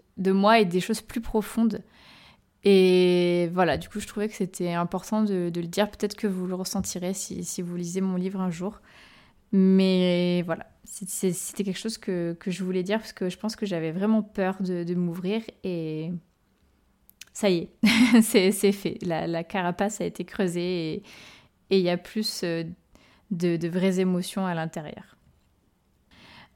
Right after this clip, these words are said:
Euh, du coup, pour ce qui concerne mon tome deux, euh, et mon tome trois,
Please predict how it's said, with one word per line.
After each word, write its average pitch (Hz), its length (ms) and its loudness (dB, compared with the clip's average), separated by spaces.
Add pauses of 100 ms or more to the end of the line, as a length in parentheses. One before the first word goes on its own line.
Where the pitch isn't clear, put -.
(140)
Euh, 214 180 8
du 190 140 2
coup, 262 140 -4
pour 220 220 -4
ce - 80 -12
qui 226 100 -2
concerne 226 580 2
mon 196 280 2 (260)
tome 208 420 0 (280)
deux, 185 440 -2 (1300)
euh, 185 640 6
et 190 100 4
mon 190 160 2
tome 185 240 0
trois, 214 640 2